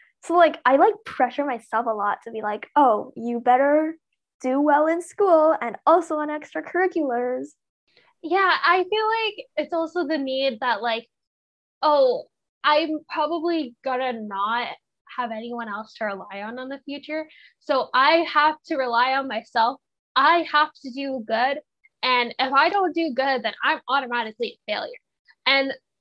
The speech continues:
Speaker 2: during exam season, especially, um, I took it really, really hard on myself for science because I'm currently passing with, like, an eighty-three or so.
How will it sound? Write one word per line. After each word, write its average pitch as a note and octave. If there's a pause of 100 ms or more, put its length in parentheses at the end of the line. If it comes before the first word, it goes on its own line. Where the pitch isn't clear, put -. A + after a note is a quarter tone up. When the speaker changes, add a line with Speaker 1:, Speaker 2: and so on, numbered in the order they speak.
(220)
Speaker 2:
during F4+
exam D4+
season, C4
especially, A#3+ (500)
um, C4 (200)
I D4+
took F4
it G4+ (120)
really, D4+
really C4
hard A#3+
on B3+
myself C#4
for A#3+
science A#3
because G#3+ (400)
I'm C4
currently C4+
passing A#3
with, A3+
like, A3+
an G3+
eighty-three A3
or C4
so. D4